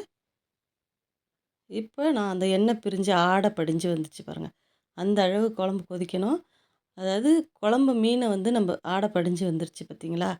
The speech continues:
இந்த அளவு வரணும். ஆனா நம்ம வந்து அந்த ஓரத்துல உள்ள ஆடையா எண்ணெயெல்லாம் இருக்குல்ல, அதெல்லாம் எடுத்து நடுவுல விட்டுட்டு,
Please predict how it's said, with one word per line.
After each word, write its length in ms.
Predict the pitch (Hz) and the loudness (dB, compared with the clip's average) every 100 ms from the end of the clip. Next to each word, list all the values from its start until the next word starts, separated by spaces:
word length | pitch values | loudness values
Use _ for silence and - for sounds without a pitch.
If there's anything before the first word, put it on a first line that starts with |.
| _ _ _ _ - | _ _ _ _ -10
இந்த 160 | 202 214 | -2 2
அளவு 220 | 208 214 226 | 4 4 4
வரணும். 420 | 190 185 196 269 - | 4 2 0 -2 -4
ஆனா 300 | 180 180 185 208 | -4 -2 0 0
நம்ம 240 | 226 190 180 | 0 0 2
வந்து 200 | 175 208 | 2 2
அந்த 160 | 202 | 2
ஓரத்துல 420 | 180 196 208 185 175 | 2 0 -2 -2 -2
உள்ள 140 | 170 170 | -2 -2
ஆடையா 380 | 175 180 185 185 | -2 -2 -2 -2
எண்ணெயெல்லாம் 480 | 175 175 180 180 180 | 0 -2 -2 -2 -4
இருக்குல்ல, 260 | 170 220 208 | -6 -6 -4
அதெல்லாம் 260 | 175 175 | -2 -2
எடுத்து 240 | 170 165 170 | -4 -6 -8
நடுவுல 360 | 170 160 170 | -6 -4 -6
விட்டுட்டு, 360 | 160 - 175 247 | -6 -10 -14 -12